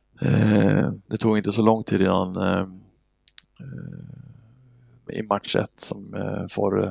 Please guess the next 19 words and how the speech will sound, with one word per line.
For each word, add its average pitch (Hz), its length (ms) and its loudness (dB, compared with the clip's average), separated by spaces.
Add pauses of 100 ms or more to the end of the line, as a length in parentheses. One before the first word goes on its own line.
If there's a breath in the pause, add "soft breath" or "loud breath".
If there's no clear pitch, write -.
(120)
droppar 104 340 0
till 98 120 -2
mig 98 200 -2
i 98 400 -6
egen 98 240 -2
blå 98 220 -2
och 95 100 -4
sen 98 180 -6
så, 98 240 -6 (1500 soft breath)
eh, 104 440 4 (140)
ja, 113 120 6
men, 101 180 2 (220)
tar 117 120 6
jag 107 100 8
fart, 107 380 4
eh, 101 400 8
genom 101 260 2
mittzon 104 420 -2
och 98 560 -2